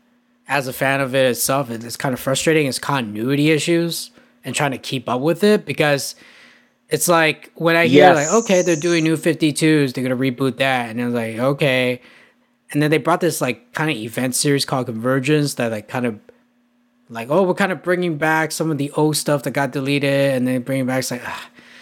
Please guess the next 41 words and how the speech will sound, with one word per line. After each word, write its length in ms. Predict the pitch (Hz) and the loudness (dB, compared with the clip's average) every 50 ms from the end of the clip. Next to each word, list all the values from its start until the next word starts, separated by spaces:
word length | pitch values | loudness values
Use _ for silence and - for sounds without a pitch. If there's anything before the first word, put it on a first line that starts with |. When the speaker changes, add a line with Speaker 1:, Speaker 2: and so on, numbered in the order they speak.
| - - _ - | -20 -20 _ -14
Speaker 1:
just, 420 | - - 120 - - - - - _ _ _ _ _ _ _ _ _ _ _ _ _ _ _ _ _ - | -10 -8 -6 -6 -6 -8 -10 -14 _ _ _ _ _ _ _ _ _ _ _ _ _ _ _ _ _ -6
and 80 | - 147 | -2 0
then 260 | 165 175 180 165 147 | 2 2 2 2 2
they 100 | 156 156 | 0 0
do 160 | 147 143 151 | 0 2 2
that, 500 | 147 185 208 220 220 220 220 214 214 - | 4 4 6 6 6 4 4 2 2 0
and 120 | - 160 170 | 0 0 0
then, 240 | 175 170 170 170 - | 0 0 0 -4 -8
yeah, 260 | - 170 180 180 175 170 - - - - | -8 -4 -4 -4 -4 -6 -10 -10 -4 0
and 120 | 196 190 | 2 2
then 120 | 202 202 | 4 6
Speaker 2:
They 60 | 202 220 | 8 8
Speaker 1:
it's 80 | 208 | 8
Speaker 2:
s-, 60 | 190 | 6
Speaker 1:
like, 180 | 175 165 151 147 | 4 2 2 2
Speaker 2:
they're, 160 | 180 185 202 | 2 4 4
they're 80 | 196 202 | 6 6
Speaker 1:
"Oh, 40 | - | 6
Speaker 2:
very 200 | 214 226 226 226 | 6 6 6 6
Speaker 1:
and 40 | 165 | 4
then 80 | 160 | 4
we're 100 | 156 160 | 2 2
gonna 160 | 160 165 165 151 | 4 4 4 2
do, 140 | 143 135 | 0 0
we're 160 | 151 127 117 131 | 0 0 0 0
Speaker 2:
flip-floppy. 220 | 151 151 147 139 | 0 0 0 0
Speaker 1:
gonna 120 | 151 156 | 0 -2
do 220 | 147 135 127 156 156 | -2 0 0 2 2
another 280 | 143 147 147 143 139 | 2 2 0 0 -2
kind 240 | 131 - 160 156 147 | -2 -2 -2 -4 -2
of 60 | 131 | -4
a 40 | 117 | -4
rebirth 460 | 113 131 151 160 151 170 160 151 151 | -2 -2 0 0 2 2 2 2 0
thing. 240 | - 165 151 151 147 135 | 0 0 0 0 0 0
Here's 220 | 139 143 139 127 | 0 -2 -2 -2
D 140 | - 127 139 | -4 -4 -4
C 160 | 135 - 156 | -2 -2 -2
Universe 460 | 139 135 143 143 135 139 147 143 - | 0 0 0 0 0 -2 -2 -4 -2
reboot." 400 | - 156 156 147 156 165 165 156 | -2 -4 -2 0 2 2 2 2
Like, 220 | - 135 120 - - - - - - - - - - - - - _ _ _ _ _ _ _ _ - 160 | 0 -4 -4 -6 -10 -20 -20 -18 -18 -18 -18 -20 -20 -20 -20 -20 _ _ _ _ _ _ _ _ -4 -2
okay, 540 | 170 - 185 160 151 151 151 160 165 151 | 0 2 4 4 4 4 4 4 2 0